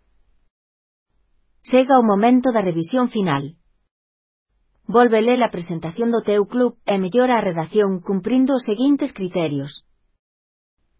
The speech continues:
Como mínimo, unha das correccións, en vez de eliminar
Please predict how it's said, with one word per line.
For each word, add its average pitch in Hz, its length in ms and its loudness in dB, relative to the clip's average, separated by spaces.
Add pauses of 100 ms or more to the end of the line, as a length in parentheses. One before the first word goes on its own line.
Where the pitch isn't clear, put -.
(120)
Como 208 240 0
mínimo, 196 560 -2 (160)
unha 247 160 0
das 202 160 -4
correccións, 226 640 -4 (160)
en 180 160 -6
vez 214 240 -4
de 190 80 -2
eliminar 190 400 -2